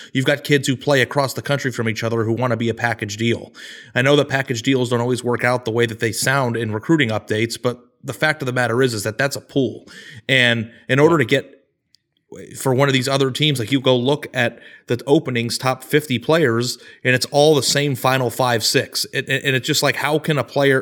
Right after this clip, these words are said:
a, a team like, like, for instance, Auburn, which we'll get to, like, crack that? How does Auburn go in and take a, you don't see it very often. I feel like cracking the top five cool kids club is the hardest thing to do in college football, and I think it precedes winning a national championship.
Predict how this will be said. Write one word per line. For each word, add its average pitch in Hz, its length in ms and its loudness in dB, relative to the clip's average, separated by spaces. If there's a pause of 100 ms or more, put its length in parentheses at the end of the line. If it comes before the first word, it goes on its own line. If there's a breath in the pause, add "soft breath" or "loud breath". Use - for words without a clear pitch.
a, 135 180 -8
a 123 40 -2
team 143 220 -2
like, 120 240 -2 (300 loud breath)
like, - 180 -2
for 180 140 0
instance, 147 380 -2
Auburn, 120 400 0
which 113 180 -2
we'll 113 120 0
get 104 220 -2
to, - 220 -10 (440 loud breath)
like, 135 180 0
crack 180 360 0
that? - 220 -8
How 151 160 0
does 151 140 -2
Auburn 147 480 0
go 117 220 2
in 117 100 0
and 110 100 -4
take 123 220 -2
a, 117 60 -8 (180)
you - 240 -8
don't 180 200 0
see 220 280 0
it 143 100 2
very 117 280 0
often. 107 300 -4
I 117 80 0
feel 185 160 0
like 175 140 0
cracking 160 460 -2
the 120 80 -4
top 147 280 -2
five 139 380 0
cool 147 300 4
kids 190 320 4
club 220 520 0 (380 loud breath)
is 143 160 2
the 143 120 2
hardest 160 420 2
thing 151 140 0
to 131 60 0
do 139 200 4
in 120 80 -2
college 127 320 -2
football, 123 420 0
and 120 80 0
I 120 60 0
think 160 180 -6
it 139 140 -4
precedes 135 480 -2
winning 117 220 -6
a 117 40 -6
national 113 380 -8
championship. - 640 -8